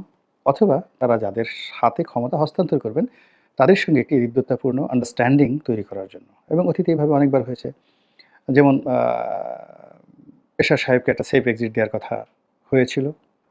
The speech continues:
পরবর্তীতে সেই সেফ এক্সিটটা না দেওয়ার কারণে বিএনপিকে অনেক, যাকে বলা হয়, আহ, দায় পরিশোধ করতে হয়েছে। তারপর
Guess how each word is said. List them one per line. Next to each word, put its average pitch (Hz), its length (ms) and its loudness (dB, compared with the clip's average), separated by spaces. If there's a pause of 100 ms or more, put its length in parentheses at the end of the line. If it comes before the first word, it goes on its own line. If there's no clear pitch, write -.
(420)
পরবর্তীতে 151 520 4
সেই - 180 0
সেফ 127 140 0 (100)
এক্সিটটা 123 320 -4 (100)
না 110 100 2
দেওয়ার 139 240 2
কারণে 113 240 0 (180)
বিএনপিকে 123 380 -2
অনেক, 117 140 -4 (440)
যাকে 110 280 -8
বলা 104 180 -6
হয়, - 140 -10 (640)
আহ, 50 380 -12 (960)
দায় 120 260 8
পরিশোধ 104 340 -6
করতে - 220 -12
হয়েছে। 107 280 -18 (1400)
তারপর 147 300 6